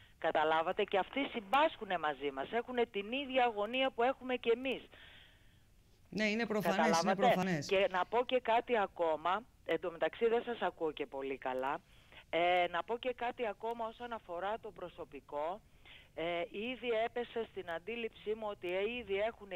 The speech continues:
Speaker 1: γίνει πέντε προσλήψεις νοσηλευτικού προσωπικού, οι οποίες πρέπει να είναι από τις παλιές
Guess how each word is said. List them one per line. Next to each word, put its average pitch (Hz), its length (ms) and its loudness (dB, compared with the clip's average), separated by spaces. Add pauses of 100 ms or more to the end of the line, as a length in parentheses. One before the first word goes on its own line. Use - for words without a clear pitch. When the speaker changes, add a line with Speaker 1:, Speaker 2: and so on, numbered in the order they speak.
(160)
Speaker 1:
γίνει 214 420 -10
πέντε 220 340 -4
προσλήψεις 170 760 -6
νοσηλευτικού 156 720 -10
προσωπικού, 170 840 -4 (320)
οι 160 160 -2
οποίες 247 520 2
πρέπει 240 320 2
να 196 220 4
είναι 208 380 4 (380)
από 190 500 4 (100)
τις 175 200 0 (760)
παλιές 190 600 6